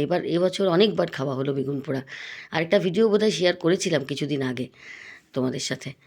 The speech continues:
আর বেগুন পোড়ার সঙ্গে আরেকটা জিনিস খাবো, সেটা হচ্ছে এই যে সাদা বাটিটার মধ্যে দেখছো ওই ম্যারিনেটেড যে মশলাটা ছিল, ওই লেফট ওভার মশলাটা আমি আবার একটু মাইক্রো ওভেনে মাইক্রো করে নিয়েছিলাম,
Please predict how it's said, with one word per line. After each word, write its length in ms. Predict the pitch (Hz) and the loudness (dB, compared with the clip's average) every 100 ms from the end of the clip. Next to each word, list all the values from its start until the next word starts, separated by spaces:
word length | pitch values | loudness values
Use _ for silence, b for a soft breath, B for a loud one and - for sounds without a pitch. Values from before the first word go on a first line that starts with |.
| b b b _ _ _ - | b b b _ _ _ -6
আর 260 | 139 143 135 | -2 0 2
বেগুন 240 | 160 170 208 | 2 2 0
পোড়ার 240 | 208 233 220 | -2 -2 -2
সঙ্গে 400 | - 202 202 254 - _ _ B B B B B _ - | 0 2 4 2 0 _ _ B B B B B _ -2
আরেকটা 300 | 202 190 220 | -2 4 4
জিনিস 200 | 208 214 202 | 4 2 0
খাবো, 220 | 208 208 202 | 0 0 0
সেটা 180 | 190 185 | -2 -2
হচ্ছে 220 | 190 - 202 | -2 -2 2
এই 60 | 196 190 | 4 4
যে 60 | 196 - _ _ - - | 0 -2 _ _ -20 -14
সাদা 260 | - 151 151 | -4 0 2
বাটিটার 360 | 139 - 185 190 | 0 -4 -6 -4
মধ্যে 180 | 185 180 | -2 0
দেখছো 320 | 170 165 202 | -2 -2 0
ওই 120 | 190 170 | 0 0
ম্যারিনেটেড 420 | 165 170 175 185 180 | 0 0 0 -2 0
যে 60 | 190 | 0
মশলাটা 420 | 160 - 180 165 - | 0 -2 -4 -4 -4
ছিল, 140 | 185 285 B B B B B B B _ _ _ _ _ _ - _ - - | -4 -4 B B B B B B B _ _ _ _ _ _ -20 _ -20 0
ওই 100 | 160 147 | 2 4
লেফট 180 | 156 175 | 2 2
ওভার 160 | 180 160 | 2 2
মশলাটা 360 | 151 - 165 233 | -2 0 2 2
আমি 100 | 175 | 0
আবার 120 | 180 180 | 0 -4
একটু 120 | - 190 | -4 -4
মাইক্রো 240 | 160 151 185 | -4 -4 -6
ওভেনে 220 | 185 214 | -4 -2
মাইক্রো 320 | 185 147 175 185 | -2 -4 -6 -4
করে 140 | 165 160 | -2 -2
নিয়েছিলাম, 440 | 160 151 - - | -4 -6 -8 -8